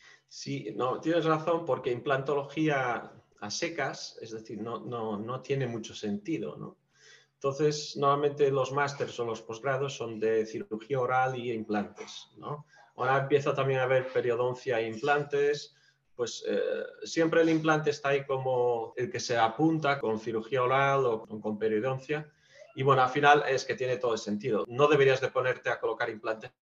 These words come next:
si no tienes unas nociones de, de cirugía oral, de abrir un colgajo, de hacer una regeneración ósea, de saber qué hacer si tienes algún accidente con una arteria, cosas así, ¿no? Biología ósea básica. Entonces, es siempre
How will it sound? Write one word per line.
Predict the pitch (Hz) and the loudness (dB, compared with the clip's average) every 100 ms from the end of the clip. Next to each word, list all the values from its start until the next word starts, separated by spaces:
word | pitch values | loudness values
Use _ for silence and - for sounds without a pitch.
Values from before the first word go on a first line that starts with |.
| _ | _
si | - 120 | -12 -8
no | 113 110 | -4 -2
tienes | 110 120 | -2 -2
unas | 113 110 | -4 -4
nociones | 107 113 113 117 | -6 -6 -8 -4
de, | 107 101 | -2 -2
de | - | -4
cirugía | - 76 - - | -12 -18 -12 -4
oral, | - 120 98 | 2 2 2
de | 98 98 | -4 -4
abrir | 104 104 | -4 -4
un | 104 | -4
colgajo, | 98 107 143 143 139 135 - _ _ _ | -4 0 0 0 -4 -4 -8 _ _ _
de | 110 107 | 0 2
hacer | 101 104 113 | 2 0 -2
una | 104 98 | 0 -2
regeneración | - 104 - 95 92 - 110 | -4 -6 -8 -8 -8 -4 -2
ósea, | 135 147 156 147 156 - - - | 0 2 4 4 2 -6 -12 -6
de | |
saber | 127 143 160 | 4 4 6
qué | 135 | 2
hacer | 127 196 - | 2 2 0
si | - 123 120 117 | -4 -6 -6 -8
tienes | - 120 110 | -6 -4 -2
algún | 117 113 | -2 -2
accidente | 107 113 110 104 | -2 -2 -2 -2
con | 104 | -2
una | 104 101 | -2 -2
arteria, | - 147 139 139 139 - _ _ _ | 2 2 4 2 0 -10 _ _ _
cosas | 139 135 110 | -4 -4 -6
así, | 104 - 87 | -8 -8 -8
¿no? | 92 135 185 | -4 -4 -4
Biología | 104 110 101 - 107 110 | -2 0 0 0 -2 -2
ósea | 113 139 120 | -4 -4 0
básica. | 131 139 117 - - - _ - | 0 -2 -4 -8 -10 -12 _ -6
Entonces, | 120 107 110 127 127 - | -4 -2 -2 -2 -2 -2
es | 127 - | -2 2
siempre | 156 147 160 156 - | 2 6 6 6 4